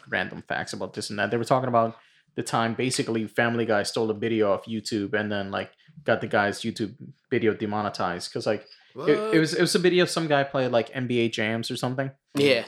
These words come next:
Speaker 1: Uh, exploiting a, um, a glitch in the game where, like, you go, if you throw from a certain spot, you always get three point, a three-point shot.
Speaker 2: Mm.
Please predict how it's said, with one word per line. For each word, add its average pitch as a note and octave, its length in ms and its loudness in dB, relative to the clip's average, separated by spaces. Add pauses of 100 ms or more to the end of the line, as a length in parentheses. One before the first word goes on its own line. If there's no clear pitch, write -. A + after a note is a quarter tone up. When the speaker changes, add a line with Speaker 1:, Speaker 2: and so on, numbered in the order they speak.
Speaker 1:
Uh, A#2 180 2
exploiting A#2+ 800 -2
a, A2+ 240 4
um, G2 440 -2 (1900)
a C#3 120 0
glitch D3 300 4
in C3 60 -2
the A#2+ 60 -2
game A#2+ 320 -2
where, G#2+ 220 2
like, G2+ 240 0
you B2 80 -4
go, A#2+ 360 4
if B2+ 160 -4
you B2 60 -8
throw A#2+ 220 2
from A#2 220 -4
a A2+ 60 0
certain A#2+ 540 -4
spot, - 580 -2
you C#3 180 0
always B2 240 2
get A2 280 -2
three B2 160 -2
point, G#2+ 320 -4 (280)
a B2+ 60 -8
three-point - 420 -4
shot. - 300 0 (280)
Speaker 2:
Mm. A#2 260 -10